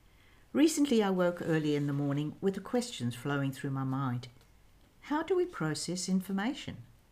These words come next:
I sat up, gave this some thought, and then wrote the, this down, and I'd like to read it to you.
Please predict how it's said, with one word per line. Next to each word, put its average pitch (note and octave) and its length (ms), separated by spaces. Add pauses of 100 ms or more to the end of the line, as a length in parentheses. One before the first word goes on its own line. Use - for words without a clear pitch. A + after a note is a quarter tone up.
(960)
I C4+ 60
sat D4 300
up, B3+ 260
gave A#3+ 280
this A#3 140
some G#3+ 200
thought, F3+ 400 (960)
and B3+ 120
then E4+ 220
wrote C4 300
the, A#3 160 (260)
this A3 220
down, D3 320
and E3 100
I'd F3 140
like F3+ 180
to E3 100
read C#3 240
it A#2+ 100
to A#2 100
you. B2 160